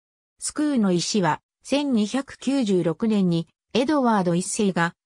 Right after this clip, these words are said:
スコットランドから持ち去ったもので、スコットランド征服の象徴として、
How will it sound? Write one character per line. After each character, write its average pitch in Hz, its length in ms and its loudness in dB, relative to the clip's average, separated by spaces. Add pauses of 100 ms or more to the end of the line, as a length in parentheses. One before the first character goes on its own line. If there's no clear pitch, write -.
(120)
ス - 120 -14
コ 269 120 0
ッ 285 120 0
ト 294 140 -4
ラ 294 140 0
ン 339 60 -4
ド 214 100 -4
か 185 140 -2
ら 165 100 0
持 156 180 0
ち - 100 -8
去 226 160 -2
っ - 60 -6
た 196 160 -4
も 175 120 0
の 160 140 0
で、 156 200 -2 (200)
ス - 120 -16
コ 254 120 -4
ッ 262 100 -8
ト 285 120 -2
ラ 277 140 0
ン 277 80 -4
ド 277 120 -2
征 285 200 -2
服 - 280 -6
の 170 100 0
象 220 280 -2
徴 214 280 -4
と 202 160 -2
し - 100 -8
て、 180 260 -2